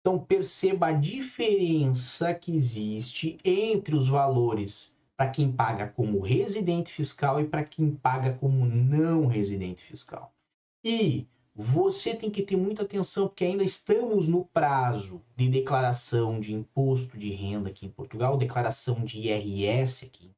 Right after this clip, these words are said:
Portugal. E se você não fez, você tem que primeiro fazer a mudança da sua morada fiscal para logo em sequência, daí sim, fazer a sua declaração de I R S como residente fiscal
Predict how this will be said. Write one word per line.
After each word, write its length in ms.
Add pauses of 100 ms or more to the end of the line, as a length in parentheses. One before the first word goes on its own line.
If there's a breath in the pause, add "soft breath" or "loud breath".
Portugal. 500 (380 loud breath)
E 80
se 200
você 380
não 180
fez, 760 (300 soft breath)
você 300
tem 200
que 100
primeiro 760 (600)
fazer 400
a 60
mudança 680
da 100
sua 340
morada 420
fiscal 600 (300 loud breath)
para 380
logo 800
em 100
sequência, 680
daí 300
sim, 320
fazer 280
a 60
sua 180
declaração 760
de 120
I 320
R 80
S 280
como 380
residente 880
fiscal 800